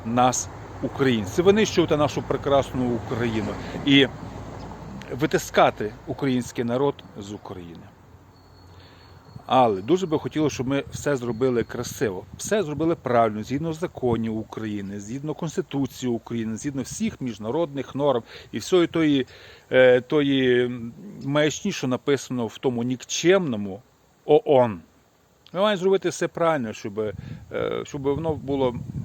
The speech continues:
максимально, е, позитивно сприйнято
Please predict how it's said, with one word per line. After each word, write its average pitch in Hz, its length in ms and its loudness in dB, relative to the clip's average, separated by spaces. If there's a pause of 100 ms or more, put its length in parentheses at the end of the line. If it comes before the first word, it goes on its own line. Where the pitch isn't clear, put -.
(560)
максимально, 143 760 -2 (360)
е, 120 160 -12 (200)
позитивно 139 380 -4
сприйнято 127 540 -6